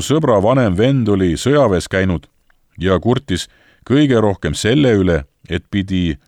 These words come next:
külmaga vahis olema, aga salli kanda ei tohtinud, mistõttu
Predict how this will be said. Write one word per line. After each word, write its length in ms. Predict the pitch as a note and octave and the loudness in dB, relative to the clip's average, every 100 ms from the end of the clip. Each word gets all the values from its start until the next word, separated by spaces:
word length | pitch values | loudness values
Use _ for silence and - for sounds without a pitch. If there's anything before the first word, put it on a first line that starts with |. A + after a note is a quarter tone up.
| _ | _
külmaga 480 | C3 C#3+ A2 E2 E2 | -2 2 2 0 0
vahis 340 | C3 D#3 G#2 G#2+ | 0 0 0 0
olema, 380 | G2 F2 D#2 - _ _ _ _ | 0 0 -2 -8 _ _ _ _
aga 360 | E2 E2 E2 C#2 | -2 0 0 -2
salli 540 | - B2 D3+ G#2 D2+ C#2+ | -2 0 0 0 -2 -2
kanda 400 | G#2 G#2+ F2 G2+ | -2 0 -2 -2
ei 100 | B2 | -2
tohtinud, 500 | B2 - E2+ C#2+ - _ _ _ _ _ - | -4 -4 -8 -8 -12 _ _ _ _ _ -6
mistõttu 640 | G2+ - A2 - A2 G2 | -4 -2 -4 -4 -2 -2